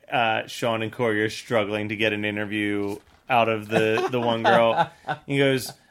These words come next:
Speaker 1: "Huh, doing a, uh, fundraiser for the dance. I bet that's exciting." And she's like, "Nah, we just ran out of money."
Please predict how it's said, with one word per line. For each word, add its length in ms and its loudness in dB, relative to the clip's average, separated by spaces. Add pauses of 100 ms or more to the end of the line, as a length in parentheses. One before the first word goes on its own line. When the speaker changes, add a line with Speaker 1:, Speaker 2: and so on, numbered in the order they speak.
(120)
Speaker 1:
"Huh, 300 4
doing 340 2
a, 220 0
uh, 200 4
fundraiser 720 4
for 220 0
the 100 0
dance. 360 0
I 80 4
bet 200 2
that's 240 2
exciting." 540 2
And 80 -4
she's 140 -4
like, 200 2
"Nah, 320 4
we 120 2
just 240 -2
ran 200 4
out 160 8
of 80 4
money." 500 4